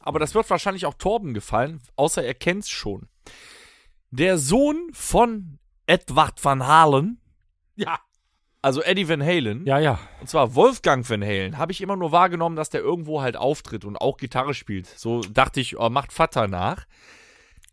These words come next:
Speaker 1: Der ist nicht nur ein Multi-Instrumentalist, der hat eine grandiose Stimme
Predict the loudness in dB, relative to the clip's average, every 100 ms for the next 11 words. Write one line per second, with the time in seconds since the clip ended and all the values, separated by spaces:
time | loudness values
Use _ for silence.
0 | _ -6 4 6 6 0 -8 -6 -8 -4
1 | -2 0 0 -2 -4 -10 -10 -10 -8 -6
2 | -6 -6 -4 -4 -8 -2 -2 0 -6 -8
3 | -6 -4 -4 -6 _ -12 -4 2 2 0
4 | -4 -2 -2 0 -4 -4 -2 0 0 -2
5 | -6